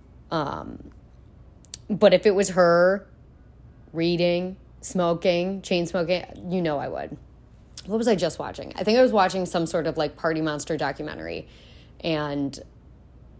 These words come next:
she's ju-, she is a protect at all costs New York character. <sighs> I went to the store. One of my first, like, major moments when I moved here, I was,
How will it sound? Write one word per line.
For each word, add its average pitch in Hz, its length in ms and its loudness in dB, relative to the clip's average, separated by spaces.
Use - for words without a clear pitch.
she's - 340 -4
ju-, - 320 0
she 208 320 -2
is 175 500 -2
a 180 120 -2
protect 160 420 -4
at 156 60 -4
all - 160 -4
costs - 560 -14
New 160 160 -2
York - 280 -8
character. - 600 -8
<sighs> - 300 -12
I 202 120 4
went 185 180 4
to 208 60 -2
the 190 100 2
store. 165 380 4
One 196 220 2
of 226 60 2
my 208 200 4
first, 180 480 4
like, 156 360 -2
major 151 540 -2
moments 143 560 -6
when 147 100 -6
I 139 80 -6
moved - 320 -8
here, - 320 -8
I 170 120 4
was, 165 240 0